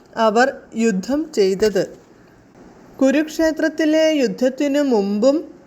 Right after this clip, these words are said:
അതൊഴിവാക്കാനായി എല്ലാ പരിശ്രമങ്ങളും നടന്നു. ഭഗവാൻ കൃഷ്ണൻ പോലും ഒത്തുതീർപ്പിനു ശ്രമിച്ചു. എന്നാൽ മറുകക്ഷി പോരിനു തന്നെ ഉറച്ചിരുന്നു. അങ്ങനെ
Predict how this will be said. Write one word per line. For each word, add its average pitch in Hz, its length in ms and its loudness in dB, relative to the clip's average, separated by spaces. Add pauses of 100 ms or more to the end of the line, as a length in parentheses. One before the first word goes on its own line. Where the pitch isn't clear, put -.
അതൊഴിവാക്കാനായി 233 1500 0 (220)
എല്ലാ 196 540 0
പരിശ്രമങ്ങളും 262 880 0
നടന്നു. 214 640 -2 (400)
ഭഗവാൻ 196 560 0
കൃഷ്ണൻ 233 580 -2
പോലും 269 460 2 (400)
ഒത്തുതീർപ്പിനു 311 920 2
ശ്രമിച്ചു. 208 680 -2 (280)
എന്നാൽ 190 480 -2 (120)
മറുകക്ഷി 226 920 0 (160)
പോരിനു 269 580 2
തന്നെ 208 520 0 (100)
ഉറച്ചിരുന്നു. 220 800 0 (500)
അങ്ങനെ 262 600 2